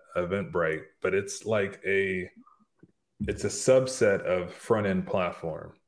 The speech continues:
right? Because you could be working on the design system, right, and building out React components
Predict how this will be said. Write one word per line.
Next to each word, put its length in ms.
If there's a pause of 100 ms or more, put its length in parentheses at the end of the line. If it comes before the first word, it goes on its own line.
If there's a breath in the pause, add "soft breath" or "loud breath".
(120)
right? 300 (100)
Because 680 (680 soft breath)
you 140
could 180
be 100
working 400
on 140
the 100
design 520
system, 640 (180)
right, 320
and 180
building 360
out 440
React 480
components 840